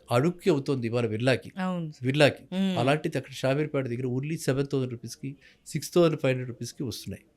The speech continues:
Speaker 2: ఇప్పటికి?
Speaker 1: ఇప్పటికి.
Speaker 2: ఓకే సార్.
Speaker 1: ఇండిపెండెంట్ హౌసెస్.
Speaker 2: ఓకే.
Speaker 1: ఇండిపెండెంట్ విల్లాస్.
Speaker 2: ఓకే.
Speaker 1: అంటే విల్లా అంటే ఏంటి?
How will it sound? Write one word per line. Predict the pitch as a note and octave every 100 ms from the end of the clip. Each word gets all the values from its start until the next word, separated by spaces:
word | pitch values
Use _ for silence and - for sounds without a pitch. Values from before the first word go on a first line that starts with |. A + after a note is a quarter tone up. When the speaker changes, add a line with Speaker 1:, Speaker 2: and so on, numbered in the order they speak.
| -
Speaker 2:
ఇప్పటికి? | A3 D#4 - C#3+ - -
Speaker 1:
ఇప్పటికి. | E3+ F3 F3+ - - _ _ G#3+
Speaker 2:
ఓకే | A3+ A3 F#3
సార్. | - -
Speaker 1:
ఇండిపెండెంట్ | D3+ D3 C#3 A2
హౌసెస్. | G2+ - - G#3
Speaker 2:
ఓకే. | G3+ F#3 D#3+ C3
Speaker 1:
ఇండిపెండెంట్ | D#3+ F3+ F3+ E3
విల్లాస్. | B2 E3+ G#3 - - - -
Speaker 2:
ఓకే. | G#3 G3+ F3 - -
Speaker 1:
అంటే | C3
విల్లా | D3 D3+ E3+
అంటే | E3+ E3
ఏంటి? | E3